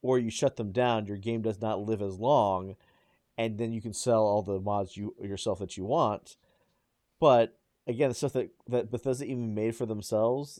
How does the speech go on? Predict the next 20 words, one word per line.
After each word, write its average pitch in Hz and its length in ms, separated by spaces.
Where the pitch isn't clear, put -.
and 110 200
the 107 120
Creation 110 340
Club 120 140
that 104 60
they 101 100
would 98 140
sell, 127 200
like, 110 200
nobody 117 260
wanted. 104 500
<laughs> - 120
It's 110 120
like, 117 280
"Oh, 147 100
I 143 140
can 143 80
get 139 160
armor 110 260
skins 101 460